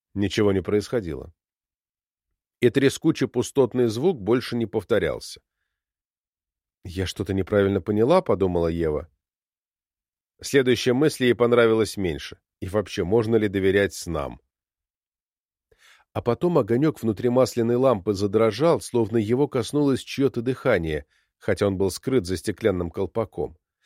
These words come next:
И откуда-то из глубины пожелтевшей страницы проступили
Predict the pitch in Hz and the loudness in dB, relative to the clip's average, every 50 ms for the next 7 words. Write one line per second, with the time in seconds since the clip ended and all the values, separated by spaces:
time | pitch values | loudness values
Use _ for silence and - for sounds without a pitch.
0 | _ - - - - - _ - 120 127 131 - - - 196 190 165 143 - 123 | _ -20 -20 -20 -20 -12 _ 2 2 2 2 2 -2 -4 -2 2 0 0 2 2
1 | 120 110 101 101 113 120 127 117 127 143 156 175 175 175 - 127 98 107 127 127 | 0 0 0 -2 0 0 0 2 2 2 4 4 2 2 2 -2 2 2 2 0
2 | - - 156 156 - - - 131 117 - - - 120 123 123 147 190 214 202 - | 2 0 0 0 0 -2 -4 -4 -4 -4 -4 0 2 2 2 0 -2 -4 -6 -6
3 | - - 90 80 - - 110 101 - - - 123 104 - 160 180 185 175 165 156 | -6 -6 -6 -6 -2 0 0 0 0 -2 -4 -4 -4 -4 -6 -4 0 0 -2 -2